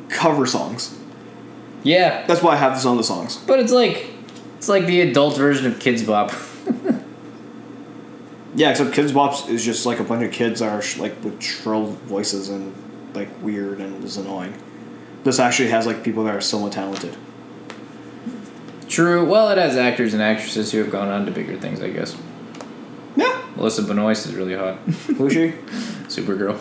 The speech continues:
Speaker 2: <laughs> She was on Glee.
Speaker 1: She was on Glee?
Speaker 2: Yeah.
Speaker 1: Who?
Speaker 2: I don't, <laughs> I don't know, dude. You're asking the wrong person. I don't
Speaker 1: Oh my
Speaker 2: watch.
Speaker 1: gosh, now I'm gonna look this up later.
Speaker 2: <laughs>
Speaker 1: Um.
Speaker 2: Uh,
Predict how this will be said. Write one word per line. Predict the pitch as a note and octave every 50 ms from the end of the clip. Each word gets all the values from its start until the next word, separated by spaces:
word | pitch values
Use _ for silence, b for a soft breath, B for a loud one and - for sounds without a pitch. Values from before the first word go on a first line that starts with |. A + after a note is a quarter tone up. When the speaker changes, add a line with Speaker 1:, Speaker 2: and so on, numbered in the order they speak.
| -
Speaker 2:
<laughs> | - G4+ - - - E4 A#3 - - - - - - - - - - - - - - - - - - - - - - -
She | - -
was | A#2+ A2+
on | A2 G2+ G2+ G2+
Glee. | G2 G2 G2 G2+ - - - -
Speaker 1:
She | - F#3
was | B3 A#3
on | C#3+ D#3
Glee? | D#3+ F3+ - - - - - -
Speaker 2:
Yeah. | - G2+ G#2 G#2+ - - - - -
Speaker 1:
Who? | A3+ - - A2+ - - - - - - - - - - - -
Speaker 2:
I | A2 B2+
don't, | D#3+ D3+ B2 A2 - F2+ - - -
<laughs> |
I | A#3+ F#3+ G3+ G3
don't | B3+ A3 F3+
know, | D#3+ D#3 D#3
dude. | D3 D3+ D#3+ D#3
You're | C#3+ C#3 C#3+
asking | D3 C#3 C#3+ C3+
the | B2 B2
wrong | A#2+ B2+ C3 B2+ A#2
person. | - B2 A#2+ - A2 A2
I | A2
don't | A2+
Speaker 1:
Oh | A2+
my | F#3 G#3
Speaker 2:
watch. | A#3 C4+ - C3+ B2+
Speaker 1:
gosh, | - - -
now | B2+ C3
I'm | D3
gonna | D#3+ E3+ F3+
look | F3+ F3+
this | F#3 E3+ G3+
up | G#3+ G#3
later. | D3 B2 A#2+ A#2+ A2+ A2+ A2+ - -
Speaker 2:
<laughs> | - - A2 -
Speaker 1:
Um. | C#3+ D#3 E3 E3 E3 E3 E3 E3 E3 E3 D#3+ D#3+ D#3+ D#3 - - - - - - B B B B B B B B B B B B B B B B B B B - - - -
Speaker 2:
Uh, | C3 D3 D#3+ D#3 D#3 D3+ D3 C#3 C3+ C3+ B2+ A#2 A2+ G#2+ F#2+